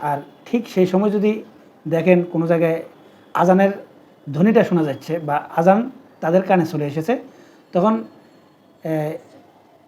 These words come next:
যে লোকটা পাঁচ ওয়াক্ত নামাজ পড়ে, এই লোকটা অপর ব্যক্তিকে বলবে, "ভাই চলেন, আজান দিয়ে দিয়েছে, আগে নামাজটা পড়ে আসি, তারপর আমরা অন্য কাজ করব।" ঠিক ওই সময়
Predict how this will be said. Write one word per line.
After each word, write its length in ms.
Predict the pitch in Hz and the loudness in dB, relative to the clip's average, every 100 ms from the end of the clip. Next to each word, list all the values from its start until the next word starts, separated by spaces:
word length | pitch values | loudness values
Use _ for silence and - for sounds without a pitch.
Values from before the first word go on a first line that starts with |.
| _ _ _ _ | _ _ _ _
যে 200 | 160 208 | 0 4
লোকটা 260 | 214 208 233 | 4 6 6
পাঁচ 220 | 170 202 | 6 4
ওয়াক্ত 180 | 190 185 | 2 2
নামাজ 280 | 196 185 185 | 2 2 2
পড়ে, 280 | 214 262 269 | 2 2 0
এই 80 | 208 | 0
লোকটা 400 | 196 190 233 254 - | 0 2 2 2 0
অপর 240 | 208 190 | 0 2
ব্যক্তিকে 340 | 170 170 196 214 | 2 0 0 2
বলবে, 260 | 196 208 | 2 2
"ভাই 240 | 214 233 214 | 6 6 6
চলেন, 280 | 190 160 113 - - - - _ _ _ | 2 2 -2 -14 -20 -20 -20 _ _ _
আজান 260 | - 175 190 | -2 0 2
দিয়ে 120 | 214 | 2
দিয়েছে, 440 | 214 220 247 190 - - - _ _ _ - | 4 4 4 2 -4 -18 -20 _ _ _ -10
আগে 200 | 160 160 | -4 0
নামাজটা 340 | 156 160 214 | 0 0 0
পড়ে 180 | 196 196 | 2 2
আসি, 200 | 208 262 | 2 0
তারপর 360 | 269 165 139 143 | -2 -4 -4 -6
আমরা 320 | 147 185 - - - - - - | 2 2 0 -8 -20 -20 -20 -2
অন্য 220 | 226 208 | 0 2
কাজ 180 | 170 127 | 0 -6
করব।" 240 | - 127 - - - - _ - _ _ | -12 -14 -18 -20 -20 -20 _ -20 _ _
ঠিক 140 | 240 226 | -6 4
ওই 160 | 214 | 4
সময় 440 | 208 233 247 262 | 6 6 6 4